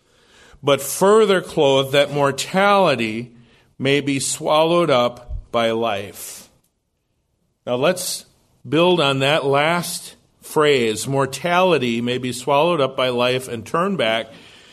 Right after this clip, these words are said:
to the great resurrection chapter, First Corinthians fifteen, just a few pages back to the left in your Bible. Paul in First Corinthians fifteen spends all fifty-eight verses talking about the resurrection,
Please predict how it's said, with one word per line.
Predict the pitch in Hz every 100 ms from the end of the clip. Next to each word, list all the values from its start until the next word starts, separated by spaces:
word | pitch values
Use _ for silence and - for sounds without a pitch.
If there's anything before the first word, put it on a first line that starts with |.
| - _
to | - 139
the | 135
great | 143 156 156
resurrection | 147 147 151 139 143 143 - 139
chapter, | 120 165 165 170 - 113
First | 104 151 139 -
Corinthians | 143 135 131 135 127 120 -
fifteen, | 143 123 - 147 147 117 85 - _
just | 123 -
a | 110
few | 151 143
pages | - 160 156 127 120 120
back | 123 135 135 - - - - - - - _ _ -
to | 123
the | 123
left | 143 156 -
in | 135 123
your | 131
Bible. | 113 135 156 135 107 104 - _ _ _ _ _ _
Paul | - 165 175 170
in | 151
First | 131 175 - -
Corinthians | 165 170 139 131 -
fifteen | 156 156 - 170 160 139
spends | - 147 143 131
all | 135 139
fifty-eight | 139 175 175 147 151 147
verses | 120 165 175 127 113 -
talking | 135 127 135
about | 123 127 123
the | 123
resurrection, | 131 131 131 127 143 135 113 95